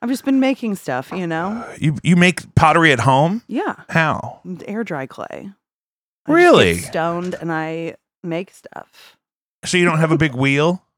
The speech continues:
Speaker 1: No.
Speaker 2: This
Speaker 1: I
Speaker 2: is
Speaker 1: wish.
Speaker 2: a,
Speaker 1: That'd
Speaker 2: this
Speaker 1: be
Speaker 2: is
Speaker 1: dope.
Speaker 2: air dry clay here.
Speaker 1: Yeah.
Speaker 2: And then what do you do with it?
Speaker 1: I painted it and then I put a acrylic glaze over the top.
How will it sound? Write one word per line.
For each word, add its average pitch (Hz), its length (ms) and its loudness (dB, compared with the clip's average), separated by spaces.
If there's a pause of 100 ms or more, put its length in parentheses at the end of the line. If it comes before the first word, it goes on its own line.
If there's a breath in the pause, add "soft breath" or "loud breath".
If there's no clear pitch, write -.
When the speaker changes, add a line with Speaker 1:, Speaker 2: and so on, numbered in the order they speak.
(320)
Speaker 1:
No. 320 280 -4 (520)
Speaker 2:
This 143 140 0
Speaker 1:
I - 20 0
Speaker 2:
is 190 80 -2
Speaker 1:
wish. 226 240 2
Speaker 2:
a, - 40 -10
Speaker 1:
That'd 202 140 2
Speaker 2:
this 190 80 4
Speaker 1:
be 254 60 4
Speaker 2:
is - 80 6
Speaker 1:
dope. 214 100 6
Speaker 2:
air 247 160 8
dry 135 260 6
clay 92 300 2
here. 80 300 -4 (200)
Speaker 1:
Yeah. 311 360 -2
Speaker 2:
And 143 100 4
then 143 220 2
what 147 100 2
do 143 60 0
you 135 100 2
do 135 160 2
with 104 140 0
it? - 140 -14 (200)
Speaker 1:
I 151 120 -12
painted 180 380 -8
it 240 160 -2
and 180 140 -6
then 170 100 -6
I 165 80 -4
put 170 160 -10
a 165 320 -6
acrylic 175 280 -8
glaze 165 260 -8
over 165 160 -8
the 170 80 -8
top. 214 300 -10